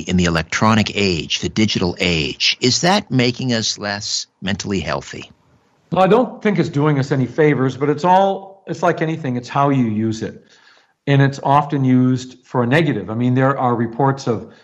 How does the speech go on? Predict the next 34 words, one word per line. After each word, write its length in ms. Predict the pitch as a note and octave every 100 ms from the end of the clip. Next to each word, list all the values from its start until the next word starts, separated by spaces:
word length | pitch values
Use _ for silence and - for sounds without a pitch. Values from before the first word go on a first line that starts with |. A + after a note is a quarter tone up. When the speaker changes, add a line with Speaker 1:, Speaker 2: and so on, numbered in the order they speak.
| _ _ _ _ -
Speaker 2:
outbreaks 580 | - - C#3 C#3 -
of 240 | B2+ G#2+ F#2+ -
psychogenic 720 | - - E3+ E3+ C#3+ C3+ B2
tics 420 | - A3 - - C3+
in 80 |
a 40 | B2
number 300 | C3+ D3+ C#3+
of 100 | C3+
places 400 | D3 C#3+ C#3+ A#2
around 260 | A#2+ B2+
the 40 | B2+
world 360 | A#2+ C3+ A#2+
since 220 | - A#2+ A#2
the 120 | B2
outbreak 340 | A#2+ B2 A2
of 80 | -
covid. 460 | - D#3 D3+ A#2 - _ _ _ _ -
And 400 | B2+ A#2+ A#2+ A#2 _ _ _ -
you 80 | F#3
can 180 | F#3 E3
clearly 440 | - B3 A#3+ F#3
see 340 | - - F3
psychogenic 800 | D3+ - D3 D3+ C3+ C#3+ C3 -
tics 640 | - E3 - - - - _ _ _ _ -
when 180 | C3 C3
you 160 | B2+
do 380 | A#2+ C#3 C3+ B2
a 400 | A2+ G#2+ - - - -
scan. 540 | - F3 F3+ G#2 - - _ _ _ _ _
And 200 | C#3+ C3+
people 280 | D#3+ F#3 E3+
are 80 | C#3
reporting 560 | B2 B2 - G#3+ G#3
these. 440 | B2+ G#2 A2 -